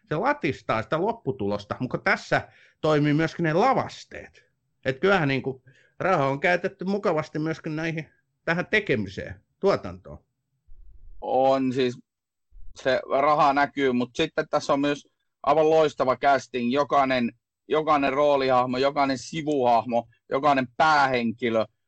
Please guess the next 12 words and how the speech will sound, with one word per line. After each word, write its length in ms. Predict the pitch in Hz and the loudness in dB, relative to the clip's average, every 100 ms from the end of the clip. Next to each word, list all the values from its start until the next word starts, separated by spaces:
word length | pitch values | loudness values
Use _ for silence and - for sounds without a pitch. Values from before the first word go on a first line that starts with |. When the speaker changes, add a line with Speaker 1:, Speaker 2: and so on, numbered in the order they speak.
| _ - | _ -2
Speaker 2:
on 140 | 127 | 0
aivan 560 | 107 151 143 135 127 - _ _ _ _ - | 4 4 4 2 0 -4 _ _ _ _ -2
eittämättä 680 | 143 139 139 131 120 - | 0 0 -2 0 -2 0
oikealla 540 | 127 143 127 127 117 117 | 2 2 0 2 2 0
paikalla, 600 | 127 123 113 113 113 98 | 0 0 0 0 0 0
oikeassa, 760 | 123 127 113 113 107 - 107 104 _ _ _ _ | 2 0 0 -2 -2 -2 -4 -4 _ _ _ _
oikeassa 680 | - 143 143 120 120 - 120 - _ | -4 0 0 0 -4 -4 -8 -8 _
kohtaa 640 | 143 135 - _ 123 110 | -2 -2 -2 _ 2 2
heittämässä 680 | 117 120 117 - 117 113 120 | 4 0 -2 -4 -4 -2 0
oikeita 560 | 123 135 117 117 107 113 | 2 2 0 -2 -2 0
repliikkejä 840 | 127 127 120 117 104 - - 104 110 | 0 -2 -2 -2 -2 -4 -2 0 2
oikealla 560 | 123 117 117 104 107 | 2 0 0 0 0